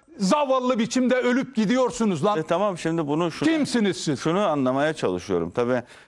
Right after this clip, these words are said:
Speaker 2: e, yani orada o cezaevinden bile tek başınıza kaçtığınızı iddia ediyorsunuz.
Speaker 1: Evet,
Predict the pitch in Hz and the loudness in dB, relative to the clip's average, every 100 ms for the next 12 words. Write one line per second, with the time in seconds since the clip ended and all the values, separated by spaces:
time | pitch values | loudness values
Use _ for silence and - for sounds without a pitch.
0 | - 107 123 127 127 151 151 151 143 110 | -6 0 0 0 0 0 0 0 0 0
1 | 127 120 127 123 143 147 135 139 127 123 | 0 0 0 2 2 0 0 0 2 2
2 | 120 - 143 - 127 127 113 120 131 123 | 0 0 -4 0 -2 0 0 0 0 -2
3 | 113 131 117 117 117 90 98 90 95 90 | 0 -2 0 0 -2 2 0 2 0 0
4 | 120 202 196 135 | 0 2 2 -2